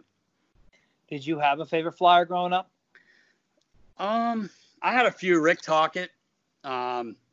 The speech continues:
Speaker 2: was one of my favorites. Uh, Pelle Lindbergh, uh, when I was a little
Speaker 1: Oh.
Speaker 2: kid, uh, he, I did a lot of stuff with him. Usually when I came to visit my dad, I would, I would spend one night with, with Pelle 'cause he was like a kid, and he had all these cool, uh,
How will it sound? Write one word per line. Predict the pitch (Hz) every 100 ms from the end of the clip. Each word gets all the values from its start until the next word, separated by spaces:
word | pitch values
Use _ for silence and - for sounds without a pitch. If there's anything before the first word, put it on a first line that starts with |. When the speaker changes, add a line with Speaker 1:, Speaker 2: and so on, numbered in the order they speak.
| _ _ _ -
Speaker 2:
was | 135 127
one | 139
of | 139
my | 127
favorites. | - 139 131 131 127 - - -
Uh, | 123 120 113
Pelle | - 147 135
Lindbergh, | 131 135 135 135 131 _ _ _ _ _
uh, | 127 113 117
when | 120
I | 127
was | 123
a |
little | 127 127 117
Speaker 1:
Oh. | 120
Speaker 2:
kid, | 131 120
uh, | 117 117 110 110 _ _
he, | _ - 147 135
I | 135
did | 139
a | 127
lot | 127 120
of |
stuff | 113 147 127
with | 127
him. | 131 131
Usually | 139 143
when | 139
I | 127
came | 117 139
to | 127
visit | 120 127 131 _ _ _
my | 135 120
dad, | 117 123 127
I | 120
would, | 113 101 _
I | 131
would | 117
spend | - 143 131
one | 123 123
night | 123 127
with, | 120 107
with | 127 107
Pelle | 131 127 123 113
'cause | 120
he | 139
was | 127
like | 120 120
a | 104
kid, | - 135 117 104 _ _ _ _
and | 123
he | 127
had | 127
all | 131
these | 127 -
cool, | - 139 135 127
uh, | 120 113 104